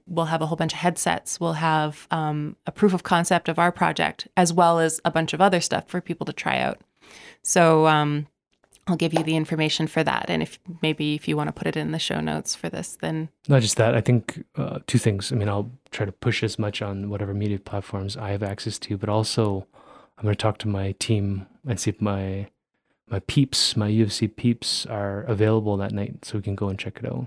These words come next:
Speaker 1: They're welcome to come. Yeah.
Speaker 2: Okay. Um, any other projects, plugs, or interesting notes to throw in here?
Speaker 1: Uh, yeah, if, um, if people wanna check out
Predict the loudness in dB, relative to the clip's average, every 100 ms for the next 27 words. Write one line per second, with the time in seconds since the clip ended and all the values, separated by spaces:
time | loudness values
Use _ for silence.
0 | -8 -6 -4 -4 -6 -10 -12 -12 -14 -18
1 | -6 -2 -2 -4 _ 2 4 4 4 2
2 | 2 4 6 6 4 4 4 4 2 -2
3 | -6 0 2 2 0 2 4 4 4 4
4 | 2 6 4 4 0 -6 -6 -6 -2 -2
5 | 0 2 2 0 -4 -8 _ 2 4 4
6 | 4 4 6 4 2 4 6 6 6 4
7 | 2 -2 -2 -2 2 4 4 4 2 2
8 | 4 4 4 2